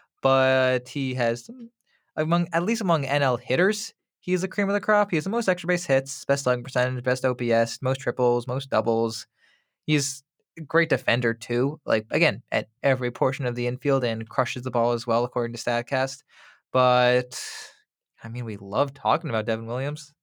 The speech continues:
I don't know if this guy is gonna, I don't know if Devin Williams is gonna win it.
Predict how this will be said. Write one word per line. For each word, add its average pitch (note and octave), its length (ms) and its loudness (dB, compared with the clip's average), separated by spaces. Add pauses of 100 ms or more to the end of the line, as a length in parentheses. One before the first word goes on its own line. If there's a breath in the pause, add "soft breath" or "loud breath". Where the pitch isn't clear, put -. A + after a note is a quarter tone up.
I B2+ 60 0
don't D3 80 4
know D#3 80 4
if D3+ 80 0
this C#3+ 160 -4
guy C#3+ 200 4
is C3 200 0
gonna, A#2 220 -6 (100)
I - 60 -4
don't E3+ 100 2
know F#3 60 4
if F3 80 0
Devin D#3+ 160 0
Williams D3+ 220 0
is C3 60 -4
gonna G#2+ 160 -6
win A#2+ 220 -2
it. G#3 160 0